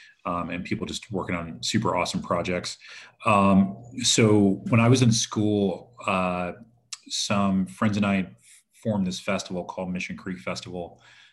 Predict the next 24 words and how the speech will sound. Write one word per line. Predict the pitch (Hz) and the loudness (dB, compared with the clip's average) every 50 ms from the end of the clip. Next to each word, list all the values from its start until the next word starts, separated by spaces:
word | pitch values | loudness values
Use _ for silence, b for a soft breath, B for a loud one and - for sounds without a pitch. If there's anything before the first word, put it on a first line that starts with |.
| B B B - | B B B -10
uh, | 92 87 87 82 - - - | -8 -8 -8 -10 -12 -12 -10
back | - 90 87 - | -8 -8 -6 -8
in | 92 | -8
two | 92 - 95 | -8 -6 -6
thousand | 95 87 87 87 78 | -6 -6 -8 -10 -12
six. | - - - 98 87 - - - - - B B B B B B B B - | -10 -8 -6 -6 -6 -8 -10 -16 -18 -20 B B B B B B B B -8
And | 107 95 95 92 92 90 90 | -6 -4 -2 -2 -4 -4 -6
it | 92 95 101 | -6 -8 -8
was | 95 92 90 | -8 -8 -8
based | - - 104 101 104 101 - 107 | -6 -2 -2 -2 -2 -2 -4 -4
on | 98 | -6
an | 92 | -6
event | 87 80 95 92 90 85 | -4 -4 -4 -4 -4 -4
that | - 92 | -4 -4
I | 90 87 85 | -4 -4 -4
worked | 85 90 90 90 92 - - | -4 -4 -6 -6 -6 -6 -4
on | 92 90 90 90 87 85 | -4 -2 -2 -2 -4 -6
in | - - 92 90 87 85 85 | -8 -6 -6 -6 -6 -6 -8
the | 80 | -8
San | - - 101 95 | -6 -4 -4 -4
Francisco | - - 92 - - 92 | -4 -4 -4 -4 -6 -6
Bay | 87 - 90 87 87 85 87 | -4 -4 -4 -4 -4 -4 -4
Area | 90 90 87 85 87 85 85 82 | -4 -4 -4 -4 -4 -4 -6 -8
before | 80 - - - - 90 85 85 80 - | -8 -12 -10 -8 -6 -4 -4 -4 -6 -8